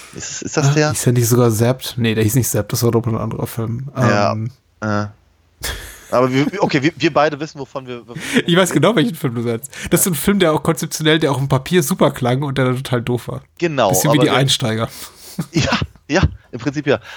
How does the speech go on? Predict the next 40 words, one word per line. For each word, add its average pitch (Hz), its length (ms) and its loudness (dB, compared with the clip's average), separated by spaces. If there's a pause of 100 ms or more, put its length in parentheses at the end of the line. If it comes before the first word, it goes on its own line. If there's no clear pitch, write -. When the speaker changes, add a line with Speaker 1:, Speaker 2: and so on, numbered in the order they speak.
Speaker 1:
Aber 143 180 4
genau, 147 200 0
also 135 240 0
praktisch, 139 180 -4
aber 143 260 0
so 143 140 0
in 147 100 -4
diese 170 240 0
Richtung 170 260 -2
hätte 151 200 2
es - 120 -4
gehen 135 280 0
können, 85 420 -4 (240)
rein 107 180 0
Speaker 2:
Mhm. 95 40 -2
Speaker 1:
theoretisch. 98 440 0
Und 104 120 -6
wenn, 135 120 0 (260)
hätten 175 260 -2
sie, 135 180 2 (220)
hätten 160 240 -2
sie 135 160 2
eben 131 100 2
zum, 123 260 0
zum 117 360 -6
Beispiel 123 260 0
irgendwas 127 220 0
Angesagtes 107 800 0
damals 90 420 -2
gemacht, 87 400 -6
irgendwie, 92 260 -12
keine 98 220 -2
Ahnung, 90 580 0 (600)
M 117 160 0
C 110 240 2
Hammer 113 400 4
oder 92 260 2
sowas 87 400 -2
oder 87 400 2
Ice 98 160 -2